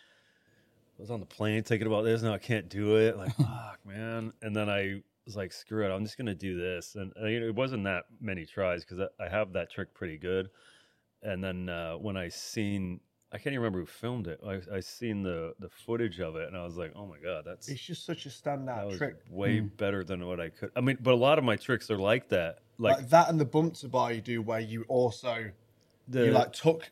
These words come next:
Speaker 3: your
Speaker 1: tuck,
Speaker 3: legs
Speaker 1: yeah, yeah.
Speaker 3: up.
Speaker 1: Well, that, that
Speaker 3: Those tricks
Speaker 1: 'cause
Speaker 3: stand
Speaker 1: there
Speaker 3: out.
Speaker 1: was a guy, uh, had a cover of Sidewalk called Harry Pooponen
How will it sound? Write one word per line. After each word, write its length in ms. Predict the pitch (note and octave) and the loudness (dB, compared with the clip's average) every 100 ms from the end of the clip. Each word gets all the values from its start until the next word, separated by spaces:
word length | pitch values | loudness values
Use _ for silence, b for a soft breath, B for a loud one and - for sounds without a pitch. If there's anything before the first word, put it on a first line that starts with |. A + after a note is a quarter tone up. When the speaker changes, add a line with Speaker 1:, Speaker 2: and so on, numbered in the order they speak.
| _ | _
Speaker 3:
your 180 | C3+ C3+ | 4 8
Speaker 1:
tuck, 120 | C#3+ | 10
Speaker 3:
legs 180 | D3 C#3+ | 10 12
Speaker 1:
yeah, 220 | C#3+ D3+ | 12 12
yeah. 200 | C3+ C3 | 12 12
Speaker 3:
up. 180 | A2 - | 12 8
Speaker 1:
Well, 180 | B2+ D#3+ | 8 10
that, 180 | F3 E3+ | 10 10
that 220 | D#3+ E3 - b b b | 8 6 0 b b b
Speaker 3:
Those 300 | D3 E3 - | 4 6 4
tricks 340 | - D3+ - | -2 -4 -4
Speaker 1:
'cause 180 | - C#3 | 4 4
Speaker 3:
stand 60 | G2+ | 8
Speaker 1:
there 120 | D3+ | 8
Speaker 3:
out. 40 | D#3 | 8
Speaker 1:
was 120 | C3 | 4
a 60 | B2+ | 2
guy, 600 | B2+ B2+ C3+ C3+ C3 - _ _ | 6 6 8 6 4 0 _ _
uh, 280 | B2 A2+ G#2 | 2 4 4
had 140 | G#2 | 4
a 60 | A#2 | 0
cover 320 | - B2 A#2 | 2 2 4
of 80 | G#2 | 2
Sidewalk 600 | - A2+ G#2+ G#2+ G2+ F2 | 0 2 4 4 2 0
called 180 | - F#2 | -4 -6
Harry 480 | - - A2 G#2+ F#2+ | -6 0 2 2 0
Pooponen 600 | - G#2+ - A#2+ C3 C3+ | 0 -2 0 0 2 0